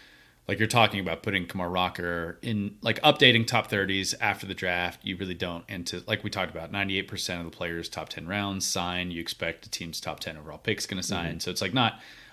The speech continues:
Speaker 1: I, I don't think anyone's gonna give us a hard time and say, "Oh, you guys had Rocker in the top thirty before it was official."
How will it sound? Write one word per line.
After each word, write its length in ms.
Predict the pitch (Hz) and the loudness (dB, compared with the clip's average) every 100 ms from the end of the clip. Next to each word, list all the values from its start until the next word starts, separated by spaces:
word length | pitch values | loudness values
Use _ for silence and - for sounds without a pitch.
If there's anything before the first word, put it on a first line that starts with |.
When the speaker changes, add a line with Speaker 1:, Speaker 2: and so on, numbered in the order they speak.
| - | -2
Speaker 1:
I, 140 | 127 120 | 0 4
I 80 | |
don't 140 | 127 123 | 6 6
think 120 | 113 | 4
anyone's 300 | 107 104 90 | 2 2 -2
gonna 180 | 98 92 | -4 -4
give 100 | 90 | -4
us 80 | 90 | -4
a 40 | |
hard 200 | 87 87 | -4 -4
time 420 | 76 95 87 82 | -4 -4 -4 -6
and 140 | 82 80 | -8 -8
say, 160 | 85 107 | -6 -2
"Oh, 160 | 120 | -2
you 180 | 98 123 | 2 6
guys 260 | 131 120 113 | 8 8 8
had 280 | 120 104 | 6 6
Rocker 460 | 107 117 - 104 98 | 4 2 2 -2 -2
in 180 | 95 107 | -2 -4
the 80 | 101 | -2
top 240 | 113 101 | -2 0
thirty 220 | 113 101 | 0 0
before 320 | 90 92 104 | -2 -4 -4
it 60 | 95 | -2
was 120 | 98 | -6
official." 580 | 95 - 113 98 87 85 | -6 -4 -2 -2 -4 -8